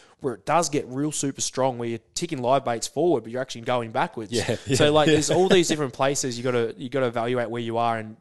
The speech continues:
Speaker 1: work out the best times, eh, and just talk to your locals. They'll, they'll tell you. They'll give, tackle stores will be able to point you in the right direction and say, "No, no, you wanna be there the last hour of the tide, or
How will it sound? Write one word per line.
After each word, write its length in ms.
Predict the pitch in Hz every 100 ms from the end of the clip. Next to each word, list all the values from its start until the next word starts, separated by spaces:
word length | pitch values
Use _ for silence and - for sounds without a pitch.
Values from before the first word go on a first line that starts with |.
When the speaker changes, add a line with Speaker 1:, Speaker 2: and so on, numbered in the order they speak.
| -
Speaker 1:
work 320 | 123 123 123
out 140 | 117
the 60 | 107
best 260 | 117 113 -
times, 280 | 113 110
eh, 60 | 110 117
and 100 | 160
just 140 | 196
talk 200 | 147 143
to 80 | 117
your 80 | 95
locals. 380 | 107 - 90 135
They'll, 200 | 120 -
they'll 160 | 151
tell 200 | 127 107
you. 60 | 98
They'll 120 | 185
give, 140 | 160 117 - - - -
tackle 240 | - 202 -
stores 240 | 156 127
will 40 | 123
be 40 |
able 100 | 120
to 40 | -
point 140 | 117
you 60 | 107
in 40 |
the 60 | 110
right 120 | 113
direction 420 | 117 117 117 -
and 100 | 110
say, 160 | 107 113
"No, 120 | 117
no, 60 | 113
you 120 | 110
wanna 160 | 113 117
be 140 | 113
there 180 | 110 110
the 60 | 107
last 320 | 120 127 120
hour 80 | 120
of 60 | 110
the 60 |
tide, 320 | - 117 120 117
or 180 | 113